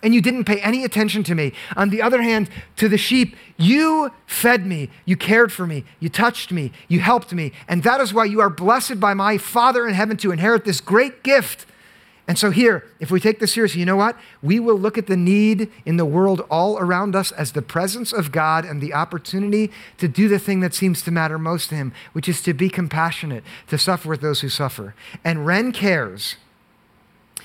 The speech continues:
has given us so many ways to do that. With kids who live around here who don't have Christmas gifts, who are in the foster sys-, care system, you'll have a chance to do that soon at Christmas time. Or to give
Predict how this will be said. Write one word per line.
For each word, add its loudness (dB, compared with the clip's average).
has 0
given 0
us -2
so 0
many 2
ways -2
to -10
do -6
that. -14
With -4
kids 2
who 0
live 2
around 2
here 0
who -2
don't -2
have -4
Christmas -4
gifts, -6
who -4
are 0
in -2
the -2
foster -4
sys-, -10
care -2
system, -6
you'll -2
have -2
a 0
chance -6
to -8
do 0
that -4
soon -8
at -12
Christmas -12
time. -16
Or 2
to 4
give 2